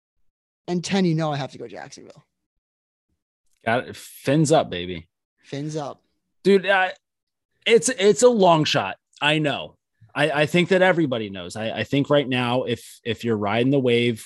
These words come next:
Speaker 2: with the Dolphins, I think you know that it's, it's a long road ahead. And obviously, it's all gonna start with winning the socon. But could you imagine, just imagine if Jacksonville gets hot enough?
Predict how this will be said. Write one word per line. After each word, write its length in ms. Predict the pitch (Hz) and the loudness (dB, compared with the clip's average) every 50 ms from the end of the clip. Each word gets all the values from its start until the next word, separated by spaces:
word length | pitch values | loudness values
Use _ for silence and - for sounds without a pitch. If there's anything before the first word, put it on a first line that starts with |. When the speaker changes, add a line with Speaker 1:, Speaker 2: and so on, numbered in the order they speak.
| - _ | -10 _
Speaker 2:
with 140 | 104 101 - | -8 -6 -6
the 60 | 135 | -4
Dolphins, 600 | 120 120 113 107 110 101 - 117 113 107 104 117 | -4 -2 -2 -2 -4 -4 -2 -2 -2 -2 -2 -2
I 80 | 113 107 | -4 -4
think 260 | - 117 120 113 - | -4 -4 -6 -6 -4
you 120 | 127 131 | -4 -4
know 420 | 131 131 143 143 135 131 120 113 110 | -2 0 0 0 0 0 0 -2 -2
that 160 | 92 107 101 | -4 -6 -6
it's, 180 | 104 95 - - | -6 -8 -10 -12
it's 260 | - - 104 - - | -12 -12 -10 -6 -4
a 40 | 117 | -2
long 720 | 110 110 113 113 113 113 117 120 127 135 139 143 151 156 147 - | -2 -2 -2 0 0 0 0 0 0 2 2 2 0 0 -2 -2
road 260 | 127 127 131 131 135 | 0 2 2 4 2
ahead. 440 | 131 107 120 113 110 107 110 107 104 - - - - _ _ | 2 0 -2 -4 -4 -4 -6 -6 -8 -14 -20 -20 -20 _ _
And 140 | - 117 123 | -4 -4 -2
obviously, 680 | 110 113 120 120 127 127 117 - 135 131 120 117 127 - | 0 -2 0 2 2 0 0 0 0 0 2 0 0 -2
it's 160 | 113 110 - | -4 -4 -2
all 160 | 127 131 139 | -2 0 0
gonna 160 | 131 139 135 | -2 -2 -2
start 480 | 117 - - - 127 120 120 120 120 - | -4 -4 -4 -4 -4 -4 -4 -4 -6 -6
with 220 | 117 113 - 101 | -8 -10 -10 -8
winning 260 | 107 117 113 117 117 110 | -8 -6 -4 -4 -4 -4
the 60 | 110 | -6
socon. 640 | - - 98 110 113 - 123 131 135 143 156 160 151 - _ _ _ _ _ _ _ - _ - | -6 -4 -4 -4 -4 -4 -6 -6 -4 -4 -4 -4 -6 -10 _ _ _ _ _ _ _ -20 _ -6
But 140 | 123 120 - | -6 -4 -2
could 200 | - 127 107 95 | -4 -4 -2 -2
you 180 | 104 135 165 | -2 0 0
imagine, 600 | 185 180 143 117 107 98 87 - 65 60 - 92 _ _ _ _ _ _ _ _ _ _ _ _ _ _ _ _ _ _ _ - | 0 0 0 -2 -2 -4 -6 -8 -14 -16 -16 -20 _ _ _ _ _ _ _ _ _ _ _ _ _ _ _ _ _ _ _ -16
just 360 | 95 - - 135 143 - - | -10 -4 -2 -2 -2 0 0
imagine 720 | 170 160 147 135 127 117 120 110 92 104 104 95 90 - - _ | 2 2 2 2 2 2 0 -2 -2 -4 -6 -6 -8 -10 -8 _
if 220 | 113 110 104 - | -4 -4 -4 -6
Jacksonville 840 | - - 110 107 120 - - 135 127 120 127 123 120 120 117 87 - _ | -4 -2 -2 0 0 -2 -2 -4 0 0 0 0 0 0 -2 -4 -8 _
gets 240 | - 107 98 - | -8 -8 -6 -8
hot 260 | - - 101 98 104 110 | -10 -8 -6 -4 -4 -2
enough? 460 | 104 110 113 117 117 110 - - | -2 -2 -2 -2 -4 -6 -8 -14